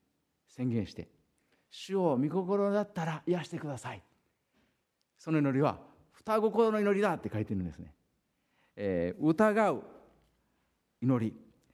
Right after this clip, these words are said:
「少しも疑わずに信じて願いなさい」って書いてます。えー、御心が百パーセント分かっている場合、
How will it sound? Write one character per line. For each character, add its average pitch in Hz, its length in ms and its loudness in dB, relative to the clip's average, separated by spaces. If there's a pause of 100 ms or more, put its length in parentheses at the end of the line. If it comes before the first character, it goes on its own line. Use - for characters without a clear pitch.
(920)
「少 - 240 -2
し 233 140 2
も 226 100 4
疑 220 300 2
わ 220 100 4
ず 196 60 -2
に 165 100 2
信 254 280 4
じ 220 120 -4
て 143 100 8
願 139 240 2
い 131 40 0
な 113 100 -2
さ 117 140 0
い」 - 40 0
っ - 40 -12 (880)
て - 80 -20
書 113 100 0
い 110 60 2
て 107 60 2
ま 92 100 0
す。 - 100 -10 (840)
え 98 160 -2
ー、 113 80 4
御 139 80 2
心 175 320 2
が 170 80 2
百 151 240 -6
パ 220 80 0
ー 220 60 0
セ 226 80 2
ン 190 40 -2
ト 180 80 4
分 156 80 2
か 147 80 0
っ 147 60 0
て 139 140 -2
い 113 40 0
る 101 80 2
場 92 140 -6
合、 92 60 -12